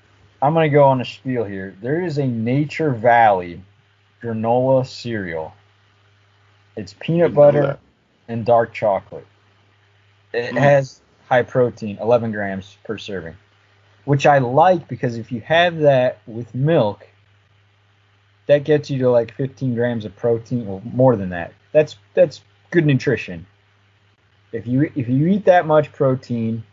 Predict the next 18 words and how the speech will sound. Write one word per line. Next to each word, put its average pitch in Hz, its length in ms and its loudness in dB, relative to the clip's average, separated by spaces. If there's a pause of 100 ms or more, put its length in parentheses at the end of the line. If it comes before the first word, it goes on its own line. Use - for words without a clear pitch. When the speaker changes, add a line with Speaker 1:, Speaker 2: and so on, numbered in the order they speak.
(720)
Speaker 1:
uh, 107 480 0
in 117 140 -6
a 113 40 -4
meal, 127 680 2
you're 107 100 -8
gonna 117 180 -4
stay 110 280 -6
full 190 420 2
longer, 131 720 2 (140)
all 120 180 2
this. 98 240 -14
I'm 123 60 -10
not 135 140 -2
an 127 60 -4
expert, 113 480 -10
but, 98 220 -8
you 110 80 -12
know, 95 260 -10